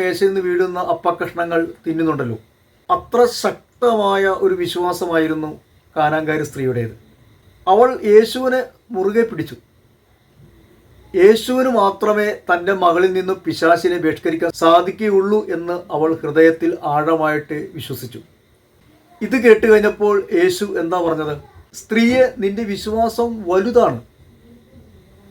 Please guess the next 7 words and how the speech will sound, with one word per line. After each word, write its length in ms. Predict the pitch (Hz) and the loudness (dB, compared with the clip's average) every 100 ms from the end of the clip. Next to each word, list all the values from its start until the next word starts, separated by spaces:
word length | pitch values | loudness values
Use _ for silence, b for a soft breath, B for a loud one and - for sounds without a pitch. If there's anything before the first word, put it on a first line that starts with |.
| - | -4
നീ 100 | 185 233 190 180 | 0 2 4 4
ആഗ്രഹിക്കുന്ന 560 | 185 202 233 240 233 220 | 2 2 0 0 0 4
പോലെ 180 | 220 220 190 | 4 2 -2
നിനക്ക് 260 | 170 170 190 160 | -4 -4 -2 -2
ഭവിക്കട്ടെ." 400 | 143 143 120 - _ _ _ _ _ _ _ _ _ _ _ 175 | -2 -8 -8 -14 _ _ _ _ _ _ _ _ _ _ _ 2
അപ്പോൾ 320 | 170 - 247 240 | 2 6 6 6
മുതൽ, 180 | 175 139 | 2 -6